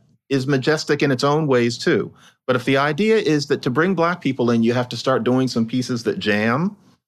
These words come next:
as in the same rhythm over and over again with lots of improvisation, et cetera, no, because that's not what classical music is. And frankly, it's almost condescending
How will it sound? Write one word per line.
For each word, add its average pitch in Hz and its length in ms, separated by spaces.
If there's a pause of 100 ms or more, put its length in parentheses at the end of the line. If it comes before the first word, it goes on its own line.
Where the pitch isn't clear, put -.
(140)
as 104 140
in 110 80
the 110 80
same 127 360
rhythm 127 300
over 117 300
and 123 80
over 113 260
again 107 360
with 95 120
lots 104 260
of 107 100
improvisation, 107 880
et 95 160
cetera, 110 420 (460)
no, 165 440 (240)
because 123 300
that's 156 280
not 165 240
what 135 140
classical 147 460
music 120 400
is. 95 420 (320)
And 117 120
frankly, 135 500
it's 120 220
almost 127 360
condescending 151 1000